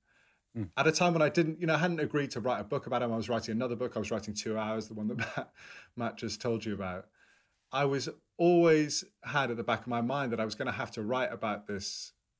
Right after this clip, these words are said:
Speaker 2: strange, hypnotic man and his crazy story at some point, because it was much more meaningful to me than it seemed to be to anyone else who had written about him.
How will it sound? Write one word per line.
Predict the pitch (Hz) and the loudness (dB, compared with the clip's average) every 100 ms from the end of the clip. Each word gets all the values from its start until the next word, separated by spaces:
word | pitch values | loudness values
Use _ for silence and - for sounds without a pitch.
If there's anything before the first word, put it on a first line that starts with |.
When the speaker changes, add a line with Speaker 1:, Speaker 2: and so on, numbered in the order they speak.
| _ _ _ _ _ _ _ | _ _ _ _ _ _ _
Speaker 2:
strange, | - - 135 127 120 113 107 - - _ - | -12 -2 2 2 2 0 -2 -6 -10 _ -8
hypnotic | 127 - 120 - 117 | -6 -4 -6 -4 -6
man | 131 131 107 95 | -4 -2 -2 -2
and | 95 | -4
his | 104 98 98 - - _ _ _ _ | -6 -4 -6 -10 -16 _ _ _ _
crazy | - 113 104 101 | -4 -4 -2 -4
story | - 135 123 101 92 90 | -4 -2 -2 -2 -4 -6
at | 107 | -6
some | 113 107 | -4 -2
point, | 107 101 98 | -2 -4 -4
because | 123 135 131 | -4 -2 -2
it | 139 | -2
was | 135 | -4
much | 151 160 - | 0 0 0
more | 135 | -2
meaningful | 135 160 160 156 120 | 2 4 2 0 -4
to | - | -2
me | 107 | -4
than | 107 113 | -2 -2
it | |
seemed | 113 151 120 | -2 -2 -4
to | 110 | -6
be | 117 | -4
to | 123 - | -6 -2
anyone | 143 135 123 127 | -2 0 -2 0
else | 123 113 | -2 -2
who | - | -4
had | 113 | -4
written | 120 156 | -2 -2
about | 113 95 85 | -2 -6 -8
him. | 90 78 78 | -10 -14 -18